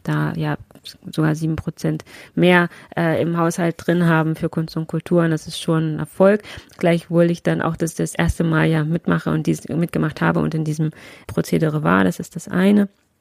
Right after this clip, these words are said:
Dann ganz persönlich hatte ich für mich, ähm, schon am Anfang des Jahres,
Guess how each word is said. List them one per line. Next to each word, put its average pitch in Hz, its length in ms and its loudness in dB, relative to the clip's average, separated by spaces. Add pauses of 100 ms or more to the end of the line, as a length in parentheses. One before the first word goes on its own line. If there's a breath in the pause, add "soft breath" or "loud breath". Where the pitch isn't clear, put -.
(160)
Dann 185 340 4
ganz 180 200 0
persönlich 196 540 2
hatte 185 160 -2
ich 175 120 -6
für 190 120 0
mich, 175 440 -2
ähm, 156 300 -2
schon 160 200 0
am 151 120 2
Anfang 170 380 2
des - 160 -2
Jahres, 156 480 0